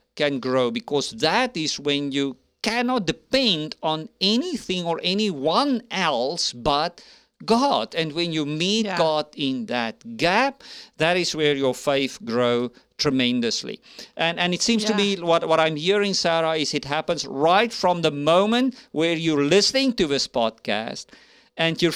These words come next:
Speaker 1: feeling that nudging, "But, but shouldn't I also go? You know,
Speaker 2: Yeah.
Speaker 1: can I not also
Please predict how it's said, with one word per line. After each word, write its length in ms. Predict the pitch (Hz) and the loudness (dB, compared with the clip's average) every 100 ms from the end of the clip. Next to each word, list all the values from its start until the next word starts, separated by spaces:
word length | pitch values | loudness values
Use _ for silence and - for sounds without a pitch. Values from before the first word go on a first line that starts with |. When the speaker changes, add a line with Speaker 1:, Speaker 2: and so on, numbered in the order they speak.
| 220 | 2
Speaker 1:
feeling 220 | 226 233 | 4 4
that 240 | 196 165 143 | 4 2 0
nudging, 680 | 156 185 190 131 123 127 - _ _ _ _ | 0 0 0 -2 0 -4 -10 _ _ _ _
"But, 240 | 127 - 127 | -2 -2 -6
but 160 | 120 | -6
shouldn't 360 | - 151 165 151 | -4 -4 -6 -6
I 220 | 139 175 | -4 -4
also 380 | 180 175 - 175 | -4 -6 -4 -2
go? 420 | 156 147 196 254 - _ _ _ - | 2 2 0 -4 -10 _ _ _ -6
You 140 | 165 160 | -2 2
know, 160 | 160 | 2
Speaker 2:
Yeah. 120 | 180 - | 2 0
Speaker 1:
can 120 | 180 165 | 0 2
I 220 | 160 190 | 2 2
not 320 | 208 196 190 | 2 0 0
also 680 | 180 180 - 175 165 165 | 0 0 2 0 0 -4